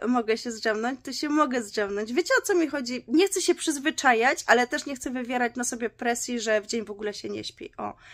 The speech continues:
takie chcę, żeby było wypośrodkowane. Ale jeżeli nie jestem śpiąca, to sobie po prostu coś teraz na YouTubie pooglądam i później sobie zjem, a później się zajmę czymś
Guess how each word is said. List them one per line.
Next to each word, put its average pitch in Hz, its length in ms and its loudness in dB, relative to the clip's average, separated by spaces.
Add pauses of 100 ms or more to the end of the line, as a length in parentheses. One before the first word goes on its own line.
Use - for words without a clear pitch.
(500)
takie 240 240 -10
chcę, 233 220 -8
żeby 214 240 -6
było 208 200 -4
wypośrodkowane. 208 1000 -8
Ale 233 200 2
jeżeli 240 320 -2
nie 226 100 -2
jestem 214 240 -6
śpiąca, 277 440 -4
to 233 80 -12
sobie 226 240 -8
po 233 140 -6
prostu 226 300 -12
coś - 220 -10
teraz 202 320 -6
na 208 80 -6
YouTubie 233 320 -8
pooglądam 392 520 2 (640)
i 294 540 0 (540)
później 233 240 -6
sobie 226 240 -8
zjem, 247 340 0
a 240 60 -6
później 220 280 -8
się 214 140 -8
zajmę 196 460 -4 (240)
czymś - 400 -16